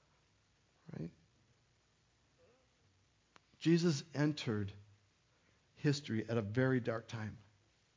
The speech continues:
to a people that were living in a very big shadow.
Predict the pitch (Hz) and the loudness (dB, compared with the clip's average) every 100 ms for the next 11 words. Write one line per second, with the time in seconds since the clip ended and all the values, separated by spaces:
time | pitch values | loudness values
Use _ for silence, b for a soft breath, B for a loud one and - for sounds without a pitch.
0 | _ _ _ _ _ _ 147 127 - 175 | _ _ _ _ _ _ 0 0 4 2
1 | 175 139 120 131 127 135 131 120 110 120 | 4 2 2 0 0 2 2 2 0 -2
2 | 117 113 123 117 - 95 98 | -2 -2 -6 -8 -8 -8 -8